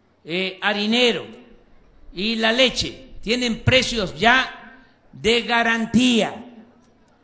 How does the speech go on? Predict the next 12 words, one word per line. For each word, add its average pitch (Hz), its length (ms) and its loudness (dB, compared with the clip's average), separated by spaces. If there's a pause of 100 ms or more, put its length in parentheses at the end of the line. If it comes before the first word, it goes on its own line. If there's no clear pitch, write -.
(400)
Es 196 160 -2
decir, 285 720 0 (640)
ya 208 260 -4
en 226 140 -8
el 196 120 -16
caso 196 680 -8
del 180 320 -14
maíz, 190 680 -8 (920)
el 165 140 -14
precio 208 840 -4 (960)
de 165 540 -6
garantía 240 760 0